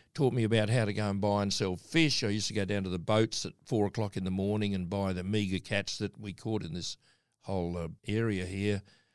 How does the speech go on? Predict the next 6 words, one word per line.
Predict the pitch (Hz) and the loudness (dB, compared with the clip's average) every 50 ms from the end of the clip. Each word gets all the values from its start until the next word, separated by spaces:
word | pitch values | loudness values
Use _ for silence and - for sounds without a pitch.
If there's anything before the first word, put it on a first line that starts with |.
| _ _ _ _ _ _ - | _ _ _ _ _ _ -8
And | - 120 117 110 110 117 120 101 | -4 -2 0 0 0 0 -2 -2
I | 110 | -2
learned | 120 123 127 127 123 117 | 0 2 2 2 2 2
about, | 110 113 120 120 117 - _ _ _ _ _ _ _ _ _ _ _ _ | 2 2 4 4 2 0 _ _ _ _ _ _ _ _ _ _ _ _
you | - 139 120 | -2 0 0
know, | 104 95 95 104 | 2 0 -2 -4